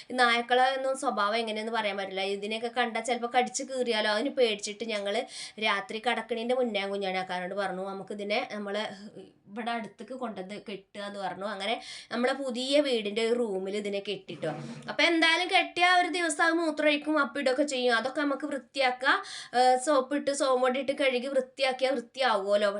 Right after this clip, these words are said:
എന്നാലും വേണ്ടില്ല, നമുക്ക് പുറത്ത് അതിനെ കെട്ടണ്ട എന്ന് പറഞ്ഞ് അങ്ങനെ ഞങ്ങൾ റൂമിൽ കൊണ്ടുവന്ന, പുതിയ വീടിൻ്റെ റൂമിൽ ഫസ്റ്റിൽ അന്തി ഉറങ്ങിയ കുതിരയാണിത്.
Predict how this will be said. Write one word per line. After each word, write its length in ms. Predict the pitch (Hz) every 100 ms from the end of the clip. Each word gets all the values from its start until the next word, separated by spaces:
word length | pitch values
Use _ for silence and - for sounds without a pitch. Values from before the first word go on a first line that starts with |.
| 202
എന്നാലും 440 | 220 233 254 339 320
വേണ്ടില്ല, 320 | 254 233 226
നമുക്ക് 240 | 226 226
പുറത്ത് 320 | 240 220 214 285
അതിനെ 220 | 254 247
കെട്ടണ്ട 440 | 247 240 202 202
എന്ന് 200 | 208 214
പറഞ്ഞ് 260 | 214 202 202
അങ്ങനെ 240 | 202 196
ഞങ്ങൾ 240 | 214 196 190 240
റൂമിൽ 340 | 240 220 196 208
കൊണ്ടുവന്ന, 480 | 247 220 190 190 190
പുതിയ 240 | 202 196
വീടിൻ്റെ 400 | 208 269 208 214 247 - - -
റൂമിൽ 500 | 240 233 220 226 233 294
ഫസ്റ്റിൽ 640 | 294 247 - - - 311 359
അന്തി 380 | 427 349 262 294
ഉറങ്ങിയ 360 | 240 214 226 240
കുതിരയാണിത്. 800 | 294 294 233 214 226 214 190